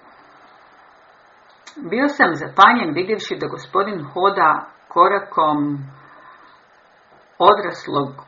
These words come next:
poludjelog slona. Nisam mogao odvojiti oči od njegovog prekrasnog zlatnog lika."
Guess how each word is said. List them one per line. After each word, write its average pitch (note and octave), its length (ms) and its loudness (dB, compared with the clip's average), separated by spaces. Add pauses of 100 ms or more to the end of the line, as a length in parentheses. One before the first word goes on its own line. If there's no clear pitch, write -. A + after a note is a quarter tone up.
(160)
poludjelog D3+ 580 0
slona. C#3+ 600 0 (920)
Nisam F#3+ 420 -2
mogao D#3 460 0 (1200)
odvojiti E3+ 640 0
oči F3+ 300 -2
od D3 120 -4
njegovog C#3+ 480 -4 (500)
prekrasnog F3+ 680 -4
zlatnog D3 500 2
lika." C3+ 360 -8